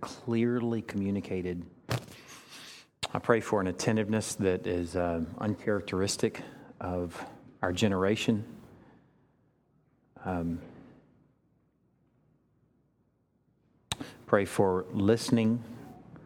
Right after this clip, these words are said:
that is engaging and, um, active. Lord, I pray that the Holy Spirit will be speaking to our minds and our hearts, exposing truth to us.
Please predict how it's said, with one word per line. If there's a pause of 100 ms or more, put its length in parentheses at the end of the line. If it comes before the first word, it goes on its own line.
(1120)
that
is
engaging (300)
and,
um, (480)
active. (1900)
Lord,
I
pray
that
the
Holy
Spirit
will
be
speaking
to
our (180)
minds
and
our
hearts,
exposing
truth
to
us.